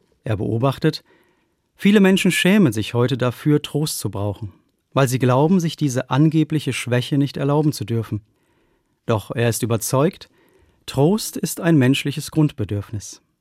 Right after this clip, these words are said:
Das kenne ich auch. Wenn ein geliebter Mensch gestorben ist oder wenn mir etwas geschehen ist, das ich nicht einfach reparieren kann, wenn ich einen Lebensplan aufgeben musste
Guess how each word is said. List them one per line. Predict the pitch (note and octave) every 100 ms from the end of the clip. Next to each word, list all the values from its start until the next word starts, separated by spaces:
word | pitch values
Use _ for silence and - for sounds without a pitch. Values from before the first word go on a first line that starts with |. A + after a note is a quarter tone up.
| _ _ _ _ _ _ -
Das | E3 -
kenne | F3 E3+
ich | D#3
auch. | B2+ G2+ - _ _ _ _ _ _ _ _ _ -
Wenn | A2+
ein | A2+ A2
geliebter | A2+ C3+ - C3
Mensch | B2+ D#3 -
gestorben | C3 - A#2 A2+
ist | A2+ - - _ _ _ _ _ _ _
oder | D#3 F#3 A3
wenn | F3 F3+
mir | E3 D#3+
etwas | - D3+ -
geschehen | - - D3 F3+ G3
ist, | F3+ - -
das | D3+ -
ich | D3+ -
nicht | F3+ - -
einfach | C#3+ D#3+ - C#3
reparieren | D#3 D#3 D#3+ E3 G#2+
kann, | A2+ A2 G#2+ _ _ _ _ _ _ _ _
wenn | A#2
ich | A2
einen | B2
Lebensplan | A#2+ E3 D#3+ - A#2+ B2
aufgeben | A#2+ - A#2 A#2
musste | A#2 -